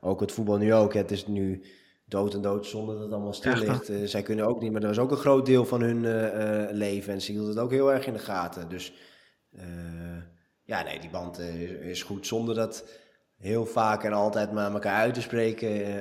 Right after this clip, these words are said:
Speaker 1: eh, eh, weet ik wel dat ze er altijd voor mij zullen zijn, ja.
Speaker 2: Ja, maar goed, je hoeft het ook niet, eh, naar elkaar uit te spreken als je het van elkaar maar weet. Toch?
Speaker 1: Zeker, ja.
Speaker 2: Hey, nou ben je zelf ook vader geworden.
Speaker 1: Ja.
Speaker 2: Dertien april
Speaker 1: Ja.
Speaker 2: tweeduizend twintig
Speaker 1: Ja.
Speaker 2: is je zoon Joe geboren.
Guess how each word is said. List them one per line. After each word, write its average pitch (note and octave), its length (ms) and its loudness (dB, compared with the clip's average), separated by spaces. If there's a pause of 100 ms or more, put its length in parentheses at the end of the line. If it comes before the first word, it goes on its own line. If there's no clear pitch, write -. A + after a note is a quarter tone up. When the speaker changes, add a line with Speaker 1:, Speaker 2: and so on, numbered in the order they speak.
Speaker 1:
eh, F2+ 720 -8
eh, F2 80 -10
weet F2 200 -4
ik F2 80 -12
wel E2+ 180 -4
dat D#2+ 120 -10
ze F2+ 100 -10
er E2+ 60 -6
altijd E2+ 260 -10
voor F2 100 -14
mij D#2+ 140 -12
zullen D#2 240 -12
zijn, D#2+ 260 -14
ja. - 60 -16 (340)
Speaker 2:
Ja, F#3+ 220 2
maar D#3 100 0
goed, D#3+ 200 -2
je - 60 0
hoeft D3 120 0
het D3 100 2
ook D3 100 0
niet, C#3+ 240 2
eh, D3 80 2 (400)
naar C#3 220 2
elkaar C#3 220 0
uit C#3+ 180 2
te - 100 -2
spreken C#3 420 0
als C#3 100 0
je D3 60 0
het C3 80 -4
van C#3+ 160 0
elkaar C#3 240 0
maar C#3 120 2
weet. C#3 280 0 (460)
Toch? D#3 140 2 (140)
Speaker 1:
Zeker, - 120 -12 (100)
ja. - 200 -8
Speaker 2:
Hey, E3 140 2
nou F#3 140 2
ben G#3 100 0
je G3 80 4
zelf E3+ 300 2
ook A#3+ 120 0
vader G#3+ 300 2
geworden. A#2 480 0
Speaker 1:
Ja. D3 240 4 (100)
Speaker 2:
Dertien F3+ 340 2
april F3+ 380 0
Speaker 1:
Ja. E3+ 60 2
Speaker 2:
tweeduizend D#3+ 500 4
twintig C#3+ 680 0 (200)
Speaker 1:
Ja. B2+ 140 -4
Speaker 2:
is C3+ 120 2
je D3 100 4
zoon D#3 200 4
Joe F3 300 2
geboren. C3 640 2